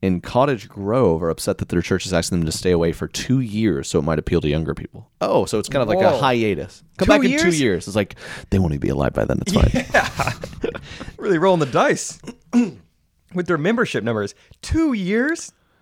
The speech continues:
Speaker 1: Current members who are mostly over sixty years old will be asked to worship somewhere else.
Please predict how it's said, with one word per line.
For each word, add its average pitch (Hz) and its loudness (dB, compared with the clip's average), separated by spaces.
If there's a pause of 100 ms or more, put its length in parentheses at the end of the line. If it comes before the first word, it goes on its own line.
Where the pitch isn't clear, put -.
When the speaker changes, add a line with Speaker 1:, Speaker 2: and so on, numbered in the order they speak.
(240)
Speaker 1:
Current - 0
members 92 0
who 110 0
are 95 2
mostly 107 0
over 87 0
sixty - -4
years 98 2
old 80 2
will 76 -2
be 80 2
asked 85 -2
to - -6
worship 80 0
somewhere 73 2
else. - -6